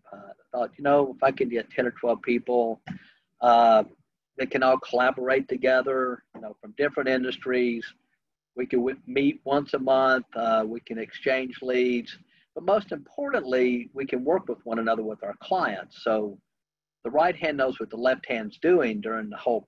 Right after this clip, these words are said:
process. So ironically enough, right when I was gonna tee this up, I get an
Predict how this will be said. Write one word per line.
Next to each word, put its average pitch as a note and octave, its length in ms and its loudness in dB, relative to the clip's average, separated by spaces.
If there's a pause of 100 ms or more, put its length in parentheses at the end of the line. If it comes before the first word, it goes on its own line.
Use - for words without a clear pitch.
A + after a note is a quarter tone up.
process. F3+ 540 -4 (1200)
So D#3+ 480 0 (1400)
ironically F3 640 0
enough, C#3 400 2
right D#3+ 280 4
when - 100 -12
I B2 100 -2
was A2 140 -8
gonna B2 260 -6 (260)
tee G3 240 -4
this C#3+ 320 -2
up, A#2+ 400 4
I A2+ 120 0
get A#2 200 -4
an A2+ 140 -6